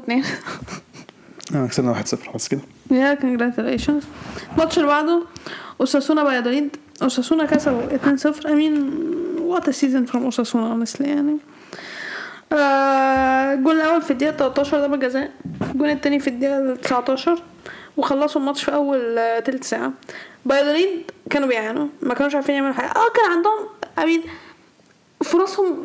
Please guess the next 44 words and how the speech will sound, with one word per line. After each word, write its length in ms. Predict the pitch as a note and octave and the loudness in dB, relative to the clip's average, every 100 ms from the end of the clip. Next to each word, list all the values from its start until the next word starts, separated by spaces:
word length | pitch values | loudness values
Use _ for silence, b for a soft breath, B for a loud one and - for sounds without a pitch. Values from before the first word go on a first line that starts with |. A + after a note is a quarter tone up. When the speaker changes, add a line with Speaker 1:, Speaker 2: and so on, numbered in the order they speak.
| - - C#4 | -10 -8 -2
Speaker 1:
كانت 260 | C4+ C4 | -2 0
قليلة 260 | B3+ C4 D#4 | 0 2 0
جدًا، 340 | C#4 D4 E4+ D#4 C4 | -2 0 0 0 -4
وما 800 | B3+ A#3+ - - - - - | -4 -4 -6 -10 -20 -10 -8
كانش 240 | B3 C4 C4 | 0 -2 0
فيه 100 | D#4+ | -2
غير 140 | D4+ | 0
مثلًا 240 | D4 D4+ D4+ | 0 -2 -2
فرصتين 420 | C#4 C4 - D4+ | -2 -4 -4 -2
هما 140 | D4+ | 0
كان 140 | C#4+ C4 | -2 -2
ممكن 220 | C4+ D4 | -2 0
يجيبوا 180 | C#4 D4 | 0 0
منهم 280 | D4 C#4+ | 0 0
جون. 180 | B3+ E4 B B B B B _ | 0 -2 B B B B B _
أوساسونا 380 | - D4+ D4+ F#4 | -2 0 2 2
كان 120 | F4 D4 | 2 0
ممكن 260 | D#4+ E4 | 2 2
يجيبوا 420 | C#4 D4 D4 A#3 | 2 2 0 0
أكتر 220 | - - C#4+ | -2 0 -2
من، 360 | A3 G3+ G3+ | -2 -4 -2
آه، 220 | G#3 A3 | -2 -2
من 100 | A3+ | -2
اتنين. 300 | A#3 A#3 G#3+ | -4 -4 -4
كانوا 160 | G#3 A#3+ | -2 -2
المفروض 180 | A#3+ D#4 | 0 0
يجيبوا 220 | D#4+ D4 | 2 0
أكتر 200 | C#4+ D4 | 0 -2
من 160 | B3 A3+ | -2 -2
جونين 240 | A#3+ B3+ | -2 -2
أصلًا 220 | A#3+ B3+ A3 | -4 -4 -4
الصراحة. 380 | G#3+ G3 A3+ | -4 -4 -2
هما 140 | C4+ C#4 | 0 0
اللي 100 | C4+ | 0
كانوا 140 | A3 | -2
ماسكين 260 | A3 - C4+ | -4 -2 0
الماتش، 240 | C4+ C4+ | 0 -2
الماتش 220 | C4 C4 | -4 -2
كان 100 | C4+ | -4
بتاعهم، 260 | A#3+ C4 C4+ | -2 -2 -2
هما 120 | C4 | -2
اللي 100 | C4 | -2
عندهم 240 | A#3+ B3+ C4+ | -2 -2 -2
الفرص، 420 | C4+ D4 C#4+ | 0 -2 -2